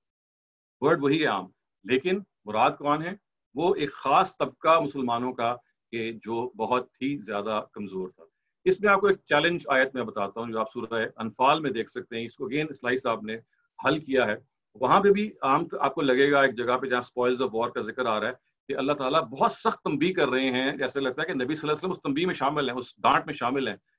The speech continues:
क्योंकि वो आमनू के words आ गए हैं। लेकिन उन्होंने solve किया, ये बताया कि देखिए, यहाँ पे आमनू का word है, जो which means believers, it's not referring to the prophet and his companions, it is again referring to weak Muslims,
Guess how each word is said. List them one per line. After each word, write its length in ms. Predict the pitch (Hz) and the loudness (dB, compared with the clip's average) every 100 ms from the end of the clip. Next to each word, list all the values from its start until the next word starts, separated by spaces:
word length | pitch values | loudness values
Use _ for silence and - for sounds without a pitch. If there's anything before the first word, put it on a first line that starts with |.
| _ _ | _ _
क्योंकि 200 | - 131 | -8 0
वो 100 | 147 | 2
आमनू 400 | 147 135 147 165 | 4 4 4 2
के 100 | 160 | 0
words 300 | 127 117 113 | 0 0 0
आ 120 | 98 | -2
गए 120 | 87 87 | -6 -10
हैं। 80 | - _ _ | -20 _ _
लेकिन 300 | 113 127 147 139 | -10 -4 -4 -4
उन्होंने 180 | 135 139 | -4 -4
solve 360 | - 143 190 | 2 4 4
किया, 220 | 196 147 | 4 2
ये 100 | 135 | 2
बताया 340 | 135 120 117 131 | 2 0 2 2
कि 80 | 131 | -2
देखिए, 240 | 113 135 | -4 -4
यहाँ 160 | 123 123 | -2 -2
पे 100 | 135 | -2
आमनू 360 | 110 117 131 | -2 0 0
का 100 | 135 | 0
word 300 | 113 113 123 | 0 0 0
है, 140 | 104 - | 0 -4
जो 120 | 113 | -8
which 140 | 110 _ | -16 _
means 120 | 117 - - | -16 -12 -4
believers, 380 | 110 156 139 131 - _ _ - | 0 2 2 0 -4 _ _ -12
it's 220 | - 147 | -6 0
not 80 | 214 | 2
referring 340 | 202 196 185 | 2 2 2
to 80 | 180 | 0
the 140 | 165 - | -4 2
prophet 200 | 147 147 | 4 2
and 100 | 139 | -6
his 120 | 135 123 | -8 -8
companions, 360 | 107 101 95 95 | -8 -6 -8 -10
it 140 | - | -16
is 100 | - _ | -20 _
again 220 | 143 156 | -6 -4
referring 420 | 135 131 127 127 | -4 0 0 0
to 120 | 123 | -2
weak 200 | 104 120 | -8 -10
Muslims, 360 | - 98 _ | -14 -20 _